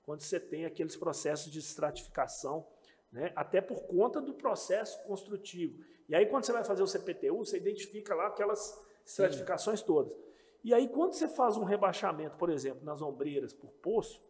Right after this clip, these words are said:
Speaker 1: por poços, você pode penalizar a questão da segurança da estrutura, achando que você vai drenar sua estrutura por uma permeabilidade que não existe.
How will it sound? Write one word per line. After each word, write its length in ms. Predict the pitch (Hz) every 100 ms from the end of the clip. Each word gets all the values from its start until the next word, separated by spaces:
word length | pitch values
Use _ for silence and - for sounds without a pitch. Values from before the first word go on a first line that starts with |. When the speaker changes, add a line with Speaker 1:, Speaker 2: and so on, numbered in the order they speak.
| _ _
Speaker 1:
por 140 | - -
poços, 600 | 160 175 - - - - _ _ _ _ _ _ -
você 540 | 143 196 220 - 254
pode 380 | - - 226 208 -
penalizar 800 | - 320 330 294 294 233 147 180
a 40 | 247
questão 340 | 247 202 226
da 120 | 233
segurança 440 | 220 233 208 196 196
da 100 | 202
estrutura, 480 | 185 202 - 202 226
achando 420 | 233 233 269 302
que 80 | -
você 120 | 311
vai 380 | 269 254 311 349 - - - _ -
drenar 440 | 269 330 269 269
sua 140 | 269
estrutura 720 | 311 - 285 - 240 269 339 311
por 200 | - 294
uma 200 | 294 269
permeabilidade 760 | 254 240 262 277 254 226 233
que 80 | -
não 120 | 311
existe. 600 | 381 208 233 311 - -